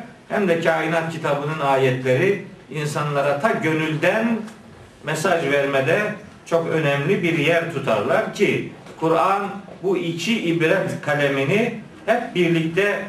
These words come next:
kullana gelmiştir. Onun için surelerin dizilişini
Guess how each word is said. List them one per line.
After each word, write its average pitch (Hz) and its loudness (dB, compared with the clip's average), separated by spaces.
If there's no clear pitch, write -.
kullana 165 2
gelmiştir. 123 -2
Onun 247 -2
için 226 -2
surelerin 220 4
dizilişini 220 0